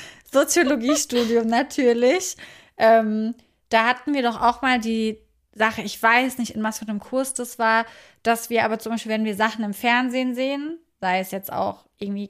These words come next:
Krieg oder ein Actionfilm, wo ja Leute, weiß ich nicht, auch abgemetzelt werden zum Teil, hat der Mensch so eine gesunde Distanz dazu, dass er weiß, das ist nicht die Realität.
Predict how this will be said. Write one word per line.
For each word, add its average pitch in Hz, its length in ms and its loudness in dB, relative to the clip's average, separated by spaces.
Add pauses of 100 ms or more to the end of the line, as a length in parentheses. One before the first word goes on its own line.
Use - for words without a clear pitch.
Krieg 247 580 -4
oder 196 400 -2
ein 202 120 -8
Actionfilm, 247 960 2
wo 196 160 -2
ja 190 160 -6
Leute, 185 680 -6 (200)
weiß 190 180 -4
ich 185 160 -14
nicht, 190 200 -8
auch - 140 -12
abgemetzelt 226 1040 -2
werden 214 320 2
zum 202 200 -8
Teil, 214 420 0 (400)
hat 262 200 0
der 247 140 2
Mensch 254 300 2
so 240 200 -4
eine 233 200 -2
gesunde 240 640 0
Distanz 269 680 -4
dazu, 202 680 -8
dass 208 200 -4
er 196 140 -4
weiß, 220 280 0
das 214 220 -6
ist 220 220 -12
nicht 202 240 -10
die 190 40 -12
Realität. 180 880 -8